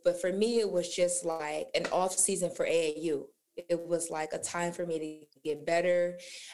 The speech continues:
I worked on all my weaknesses during that time. Of course, we, you know, we played to win and all those things. Um, but for me, it was, like, A A U was the point where I knew I was gonna get seen. The college coaches was out. You gotta ha-,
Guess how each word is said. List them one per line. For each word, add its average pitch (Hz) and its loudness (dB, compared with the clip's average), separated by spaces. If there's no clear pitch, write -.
I 170 2
worked 165 2
on 156 -4
all 170 2
my 175 0
weaknesses 170 -2
during 170 0
that 160 -2
time. 160 -6
Of 196 -2
course, 277 2
we, 208 -6
you 220 -2
know, 156 0
we 196 -2
played 190 2
to 170 -2
win 175 2
and 160 -4
all 160 0
those 170 2
things. 156 -4
Um, 156 -6
but 185 4
for 170 2
me, 202 4
it 185 0
was, 170 0
like, 156 -2
A 185 4
A - 2
U 180 0
was 165 -4
the 165 -6
point 170 -4
where 156 -2
I 165 0
knew 170 -2
I 160 -2
was 156 -6
gonna 151 -6
get 151 0
seen. 175 0
The 160 -6
college 156 -8
coaches 175 -2
was 160 -6
out. 156 -4
You 175 -8
gotta 156 -4
ha-, 156 -8